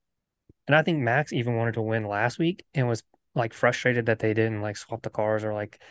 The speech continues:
give him the opportunity to. I know he had an issue, but it seemed like he was frustrated that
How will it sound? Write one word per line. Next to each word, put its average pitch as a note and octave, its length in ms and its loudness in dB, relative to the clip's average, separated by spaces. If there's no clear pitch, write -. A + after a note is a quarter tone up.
give A2 140 0
him A2 120 -2
the G#2 80 0
opportunity G#2 560 -4
to. G#2+ 240 -4
I G#2+ 60 2
know A2 80 2
he G#2+ 80 0
had G#2 120 0
an G#2 60 -4
issue, G#2+ 380 -6
but A2+ 160 -14
it A2+ 60 -10
seemed C#3 180 -6
like B2+ 120 -6
he B2+ 100 -6
was A#2 100 -6
frustrated A2+ 460 -4
that G#2 240 -2